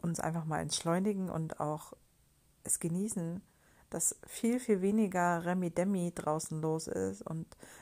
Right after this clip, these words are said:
dass, äh, wir einfach auch mal einfach in Ruhe einkaufen gehen können,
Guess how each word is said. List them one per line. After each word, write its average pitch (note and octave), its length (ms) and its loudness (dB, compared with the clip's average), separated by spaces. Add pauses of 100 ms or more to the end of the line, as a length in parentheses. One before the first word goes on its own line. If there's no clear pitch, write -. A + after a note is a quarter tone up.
(160)
dass, E3+ 360 0
äh, D#3 380 -2
wir E3 220 0
einfach D#3+ 240 -6
auch D3 140 -2
mal D3+ 120 -4
einfach D3+ 380 -10
in D3 80 -8
Ruhe E3+ 380 2 (540)
einkaufen G3+ 440 2
gehen D3 220 -4
können, E3+ 260 -6